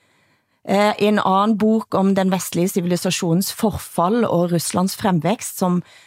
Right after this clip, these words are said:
har vært, eh, noe av hans, eh, eh, Diesens, eh, på mange måter, det er det han har jobbet med i flere år, den kom i tjue atten,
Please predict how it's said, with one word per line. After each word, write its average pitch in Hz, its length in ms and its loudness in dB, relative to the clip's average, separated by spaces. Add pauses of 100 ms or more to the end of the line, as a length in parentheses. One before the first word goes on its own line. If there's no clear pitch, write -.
(140)
har 190 160 0
vært, - 400 -4
eh, 170 220 2
noe 160 320 2
av 165 100 -2
hans, 156 300 -2 (140)
eh, 156 200 2 (880)
eh, 160 640 -2
Diesens, - 960 -4
eh, 160 300 2 (920)
på 160 80 -4
mange 156 240 2
måter, 165 400 -2
det 160 80 0
er 160 140 0
det 156 40 2
han 165 120 0
har 180 80 2
jobbet 160 460 0
med 175 400 0
i 170 220 -2
flere 156 400 -2
år, 233 280 0
den 170 120 2
kom 156 180 0
i 160 60 2
tjue 151 220 -2
atten, 226 380 -2